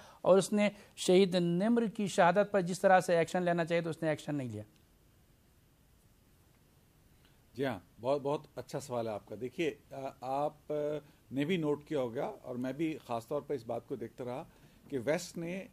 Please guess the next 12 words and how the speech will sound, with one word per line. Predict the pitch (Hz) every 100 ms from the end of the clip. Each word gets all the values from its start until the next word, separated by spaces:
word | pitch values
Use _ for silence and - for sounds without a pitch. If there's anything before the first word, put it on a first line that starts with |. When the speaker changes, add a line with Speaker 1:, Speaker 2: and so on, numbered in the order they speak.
| -
Speaker 2:
جو | 127 101 143 151 160 156 - 127
سعودی، | 139 139 151 160 135
آ، |
آ، | 135 139 139 135 110 131 113 120 120
کی، | 139 131 - -
آ، | 120 117 117 113 - 127 110 -
سعو-، | 131 120
سعودی | 143 143
جہازوں | 139 123 120 151
کی | 143
بمباری | 117 117 110 139 165
ہے | 139 113